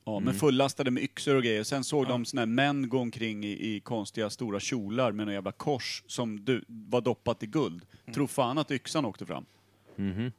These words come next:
Speaker 3: Eller provar de prata med dem först, fast de fattade inte vad de sa, så då dödade de.
Speaker 1: Ja, det tror jag.
Speaker 2: Var det kvinnorna?
Speaker 1: Men
Speaker 2: Förstår
Speaker 1: de
Speaker 2: inte vad du säger, men inga
Speaker 1: men,
Speaker 2: tjejer här, nej.
Speaker 1: men de kunde ju åka ut på handelsresor också.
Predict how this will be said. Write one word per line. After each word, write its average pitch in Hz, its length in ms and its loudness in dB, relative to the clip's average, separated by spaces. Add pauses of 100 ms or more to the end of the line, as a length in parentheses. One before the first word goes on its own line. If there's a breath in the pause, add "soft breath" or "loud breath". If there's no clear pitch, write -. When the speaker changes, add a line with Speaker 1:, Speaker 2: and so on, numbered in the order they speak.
(340)
Speaker 3:
Eller 123 160 -6
provar 131 260 -2
de 127 100 -2
prata 127 300 -2
med 151 80 0
dem 123 60 -2
först, 139 220 -4
fast 110 180 -6
de 113 120 -8
fattade 120 220 -6
inte 110 120 -6
vad 113 60 -4
de 107 100 -6
sa, 107 220 -4
så 104 80 -12
då 110 140 -6
dödade 95 380 -10
de. - 160 -18
Speaker 1:
Ja, 113 80 2
det 113 100 0
tror 101 160 -4
jag. 92 80 -8
Speaker 2:
Var 139 160 6
det 151 80 4
kvinnorna? 139 880 6 (220)
Speaker 1:
Men 175 200 6
Speaker 2:
Förstår 143 220 6
Speaker 1:
de - 40 8
Speaker 2:
inte 143 100 2
vad 151 60 10
du 143 40 4
säger, 175 280 4
men 131 220 2
inga 139 220 2
Speaker 1:
men, 165 100 8
Speaker 2:
tjejer 123 180 6
här, 98 120 4
nej. 92 100 0
Speaker 1:
men 151 100 4
de 170 100 2
kunde 165 260 0
ju 185 60 4
åka 220 200 -2
ut 185 100 0
på 135 80 0
handelsresor 113 640 0
också. 110 420 -2